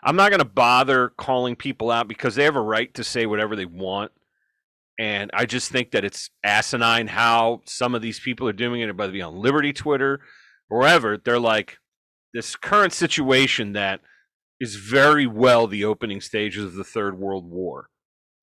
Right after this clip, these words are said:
happening right now. Very well could be. I hope that the people who are theorizing it are wrong.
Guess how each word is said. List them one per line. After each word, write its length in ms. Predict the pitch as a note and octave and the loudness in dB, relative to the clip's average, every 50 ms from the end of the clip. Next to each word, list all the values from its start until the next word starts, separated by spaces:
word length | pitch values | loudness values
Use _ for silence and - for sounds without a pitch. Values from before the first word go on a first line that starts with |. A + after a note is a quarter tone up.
| - - | -2 0
happening 400 | B2 G#2+ G2+ - G2+ G2+ F#2+ F2+ | 0 0 0 -4 -8 -8 -8 -6
right 280 | F2+ F2+ F#2 F#2 - | -6 -6 -6 -6 -8
now. 300 | - E3+ E3 C#3+ A2+ - _ _ _ _ _ _ _ _ _ _ _ _ _ _ _ _ | -10 -12 -12 -12 -14 -18 _ _ _ _ _ _ _ _ _ _ _ _ _ _ _ _
Very 220 | - D3+ F3+ F#3+ F3 | 0 2 4 4 4
well 240 | D#3 D#3 D#3 D3+ D3+ | 6 6 6 6 6
could 320 | D3 - D#3+ D3 B2 F2+ | 6 4 4 4 4 2
be. 180 | F#2+ F2+ E2+ D2 | -2 -6 -4 0
I 180 | F2+ A#2 B2+ | 2 2 4
hope 280 | B2 B2+ C#3+ D3 C#3+ - | 6 6 6 6 4 4
that 320 | C3+ C3 B2+ B2 B2 - _ _ _ _ _ _ | 4 4 4 4 2 -2 _ _ _ _ _ _
the 80 | - A2+ | -10 -8
people 300 | - - C3 A2+ C#3 C#3 | -6 -6 -4 -2 -2 -2
who 140 | A2+ A#2+ A#2+ | 0 0 0
are 100 | A2+ G#2 | -2 -4
theorizing 920 | - - - - G3 G3 F#3+ F#3 E3 D3 C#3+ C#3 C3 B2+ A#2+ - C3 A2+ | -6 -10 -10 -6 -2 0 0 2 2 2 2 2 2 2 0 -2 -4 -4
it 160 | A2 A2 A2 G2+ | -2 -2 -2 -2
are 100 | G#2+ G2 | -4 -4
wrong. 640 | F#2+ G#2+ A#2 C3 C#3 C#3 C3 G2 C#2 B1+ B1+ C2 | -6 -6 -2 0 0 0 0 -2 -4 -8 -14 _